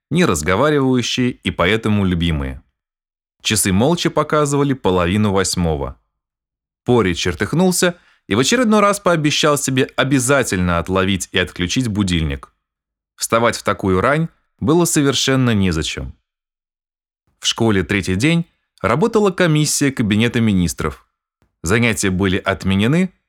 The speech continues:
начало соревнований по футбичу отложено до лучших времён. Покидать спальни запрещалось, да и не очень-то хотелось.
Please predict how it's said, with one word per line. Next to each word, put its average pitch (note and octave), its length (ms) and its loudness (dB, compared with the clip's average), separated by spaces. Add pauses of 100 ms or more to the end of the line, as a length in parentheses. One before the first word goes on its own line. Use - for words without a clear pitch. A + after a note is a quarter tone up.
(320)
начало G2+ 360 2
соревнований G2+ 680 0
по F2 140 -2
футбичу D#3 640 -2
отложено F2+ 840 0 (160)
до D#2 220 -2
лучших G2+ 440 -2
времён. D2+ 440 -2 (840)
Покидать F#3+ 380 2
спальни F#3 380 2
запрещалось, D3 960 0 (100)
да A2 140 0
и D#3 40 4
не F#3 100 2
очень-то E3+ 360 0
хотелось. F2+ 680 -2